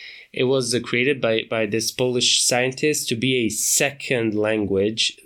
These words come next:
like, universal second language, uh, to everybody. So we can understand each other even though we're,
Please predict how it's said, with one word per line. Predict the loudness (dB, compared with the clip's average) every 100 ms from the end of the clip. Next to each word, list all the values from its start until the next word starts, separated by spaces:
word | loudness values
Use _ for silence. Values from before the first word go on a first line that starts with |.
| -4
like, | -4 -4 -4
universal | -4 0 0 0 0 2 2 0 0
second | 2 0 0 -2 0
language, | 0 0 0 0 0 -2 -4
uh, | -2 0 0 0 -2
to | 0 0
everybody. | 2 2 0 -2 -4 _ _ -20 _ -4
So | 0 2 4 2 2
we | 0 0
can | 2
understand | 2 0 0 0 2 0 -4 _ _ -4
each | -2 0
other | 2 2 0 -2 -6 -6
even | -2 0 2
though | 2 2
we're, | 2 2 2 2 0